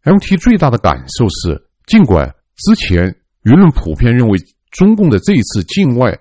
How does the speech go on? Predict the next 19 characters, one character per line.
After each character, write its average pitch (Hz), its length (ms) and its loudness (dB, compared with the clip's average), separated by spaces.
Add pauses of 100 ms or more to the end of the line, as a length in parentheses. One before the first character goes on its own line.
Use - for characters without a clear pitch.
(200)
信 165 260 -2
托 123 180 -2
征 160 220 0
税 151 400 -2 (120)
会 160 180 2
对 131 180 4
富 202 180 -4
人 98 320 0 (260)
带 120 120 2
来 90 180 2
巨 135 200 -2
大 104 140 -2
的 78 80 -10
冲 135 320 -4
击， 107 280 -8 (220)
但 165 160 4
是 147 120 -2
经 226 200 0
过 180 320 0